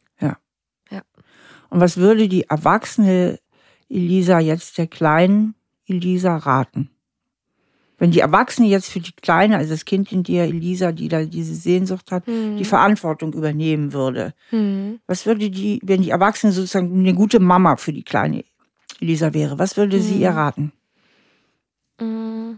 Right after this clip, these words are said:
Speaker 2: sie würde sagen, „Elisa, du hast genug gekämpft.
Speaker 1: Ja.
Speaker 2: Nimm's jetzt, äh, so hin, wie es ist und du hast schon genug Energie dafür
Speaker 1: Ja.
Speaker 2: verschwendet.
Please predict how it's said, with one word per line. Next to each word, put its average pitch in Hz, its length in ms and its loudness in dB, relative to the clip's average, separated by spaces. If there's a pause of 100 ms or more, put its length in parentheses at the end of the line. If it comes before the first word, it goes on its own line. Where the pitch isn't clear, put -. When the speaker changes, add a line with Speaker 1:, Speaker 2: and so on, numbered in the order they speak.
(760)
Speaker 2:
sie 214 260 -6
würde 214 320 0
sagen, 208 960 -2 (300)
„Elisa, 214 380 -2
du 214 140 -2
hast 208 200 -4
genug 214 260 -2
gekämpft. 247 720 -6
Speaker 1:
Ja. 185 320 -4 (500)
Speaker 2:
Nimm's 208 260 -2
jetzt, - 360 -6
äh, 208 200 -4
so 208 120 -6
hin, 220 440 -2 (220)
wie 214 140 -2
es 196 140 -6
ist 214 320 -2
und 208 240 -4
du 202 100 -8
hast 202 300 -8
schon 196 420 -6 (120)
genug 208 280 -2
Energie 202 440 -4
dafür 202 260 -4 (320)
Speaker 1:
Ja. 180 200 2
Speaker 2:
verschwendet. 196 800 -6